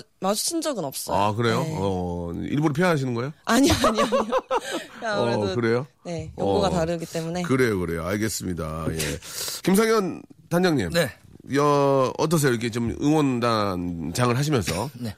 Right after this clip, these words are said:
Speaker 2: 여러 가지 직업병과 힘든 점도 꽤 있을 것 같은데 한번 그거 한번 우리가 좀 알아봅시다. 왜냐면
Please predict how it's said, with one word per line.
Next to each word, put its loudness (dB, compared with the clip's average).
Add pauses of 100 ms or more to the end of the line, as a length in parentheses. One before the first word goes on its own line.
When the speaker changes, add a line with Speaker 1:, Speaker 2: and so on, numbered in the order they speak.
Speaker 2:
여러 2
가지 0
직업병과 0
힘든 4
점도 0
꽤 0
있을 -4
것 -2
같은데 -6
한번 -4 (240)
그거 2
한번 2
우리가 -2
좀 -2
알아봅시다. 0
왜냐면 2